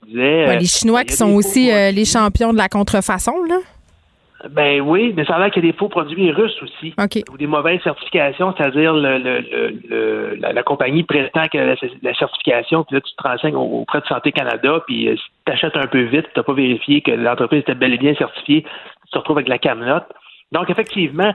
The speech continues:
Speaker 1: c'est pas pour rien qu'il y a deux cents personnes, là, au gouvernement qui, qui trient ces offres-là, qui vont sur les marchés, parce que c'est facile de se faire passer un peu, euh, un peu n'importe quoi.
Speaker 2: Il y a des entrepreneurs québécois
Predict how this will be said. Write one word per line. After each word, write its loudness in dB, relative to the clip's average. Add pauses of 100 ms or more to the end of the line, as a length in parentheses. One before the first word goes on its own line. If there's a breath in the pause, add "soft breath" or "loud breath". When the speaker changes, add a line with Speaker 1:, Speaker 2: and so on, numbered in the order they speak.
(300 loud breath)
Speaker 1:
c'est -20
pas -2
pour -2
rien 2
qu'il 2
y 0
a -12
deux 2
cents 0
personnes, -2
là, 2
au 0
gouvernement 0
qui, -8 (140)
qui -6 (140)
trient 2
ces 4
offres-là, 2
qui -8
vont 2
sur 0
les -2
marchés, 0 (240 loud breath)
parce -6
que 0
c'est 2
facile 0
de -2
se -12
faire -2
passer -2
un -6 (100)
peu, 0
euh, 0 (160)
un -2
peu 0
n'importe -2 (100)
quoi. -4 (100)
Speaker 2:
Il 4
y 4
a 2
des 0
entrepreneurs 0
québécois 0